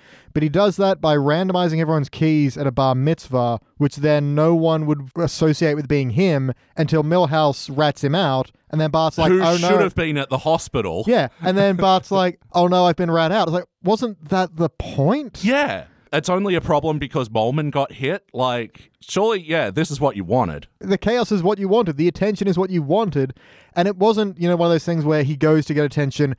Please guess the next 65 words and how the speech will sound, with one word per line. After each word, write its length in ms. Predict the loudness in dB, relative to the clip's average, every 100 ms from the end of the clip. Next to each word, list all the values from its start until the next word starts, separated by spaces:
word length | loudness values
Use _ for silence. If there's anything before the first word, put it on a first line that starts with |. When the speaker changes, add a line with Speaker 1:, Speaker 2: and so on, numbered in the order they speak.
| -4
Speaker 1:
but 120 | -4
gets 200 | 0 0
in 160 | 0 0
way 220 | 2 2
over 220 | 0 0
his 140 | -2 -2
head. 420 | 0 0 -2 -8 -4
Speaker 2:
Yeah. 180 | 0 2
Speaker 1:
It's 280 | 0 -4 -12 -4
the 100 | 0
second 340 | 0 0 0
he 80 | 2
got 140 | 0
the 80 | 0
attention 320 | -2 -2 0
he 100 | -2
wanted, 440 | 2 0 0 -2 -2
it 120 | -2
was 120 | -2
a 60 | 0
problem. 320 | 0 0 -4
It's 60 |
like, 100 | -6
no, 600 | -6 -4 0 2 4 4
this 280 | 2 -2 0
was 220 | -2 -2 -2
the 240 | 0 2
idea. 920 | 2 0 -2 0 2 2 0 -4 -10 -18 -20 -20 _ -14 -2
Speaker 2:
Yeah, 280 | 0 0
and 80 | -2 -4 -6
it's 140 | -2
one 120 | 0
of 40 | 0
these 160 | -2 -2
things 280 | -2 0
where 80 | -2
it's 100 | -2
like, 160 | -2 0
okay, 300 | -2 0 -2
well, 140 | 0
why 200 | 2 0 0
does 120 | -4
it 140 | -8
exist? 560 | -8 -6 -4 -4 -4 -4
And 100 | -4
it's 220 | -4 -4
like, 260 | -2 -2 _ _ _ 0
oh, 160 | 0 0
Shauna's 380 | -2 -2 -2
taking 300 | -4 -4 -4
too 160 | -4 -2
long 180 | -2 -2
doing 240 | -2 -2
her 100 | -4
speech, 360 | -4 -6 -6 -2
and 100 | -2
then 80 | 0
the 80 | 0
rabbi 320 | 0 0 0
wants 240 | 0 -4 -4
to 100 | -4
do 100 | -2
a 40 |
long 240 | -2 -4 -4
speech. 320 | -4 -6